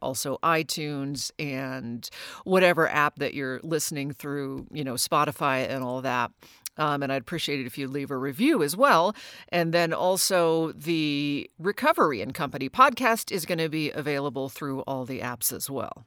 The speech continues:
So, okay, so seven addiction treatments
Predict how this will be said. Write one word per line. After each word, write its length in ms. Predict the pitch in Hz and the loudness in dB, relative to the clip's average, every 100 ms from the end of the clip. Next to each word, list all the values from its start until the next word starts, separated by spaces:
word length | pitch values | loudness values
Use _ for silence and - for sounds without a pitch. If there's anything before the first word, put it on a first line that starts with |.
| 143 | -8
So, 420 | - - 131 123 - - - - - | -4 0 0 -2 -8 -14 -14 -14 0
okay, 260 | 247 262 269 | 4 8 8
so 180 | - 262 | 8 6
seven 600 | - 311 320 392 392 403 - | 6 8 8 6 -2 -4 0
addiction 600 | 233 190 247 - 269 240 | 0 2 0 2 -2 -4
treatments 760 | - 165 120 147 147 - - | -4 -4 -4 -6 -6 -4 -6